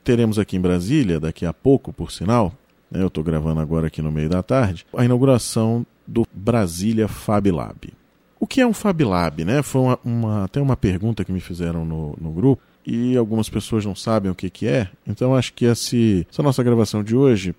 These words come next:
pra elucidar um pouquinho o que que é um Fab Lab. O Fab Lab é uma ideia que surgiu no M I T, no Massachusetts Institute of Technology, que tem como conceito, primeiro,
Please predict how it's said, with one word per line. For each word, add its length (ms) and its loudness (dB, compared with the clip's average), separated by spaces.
pra 400 2
elucidar 520 -2
um 40 -4
pouquinho 460 -6
o 20 -10
que 160 -6
que 200 -6
é 80 0
um 80 -4
Fab 360 -4
Lab. 240 -8
O 60 -20
Fab 160 0
Lab 240 2
é 20 6
uma 160 4
ideia 340 4
que 120 -4
surgiu 580 2
no 400 2
M 140 0
I 120 2
T, 480 0
no 160 -2
Massachusetts 1200 -2
Institute 800 0
of 220 0
Technology, 840 2
que 480 0
tem 220 2
como 680 2
conceito, 840 -2
primeiro, 500 2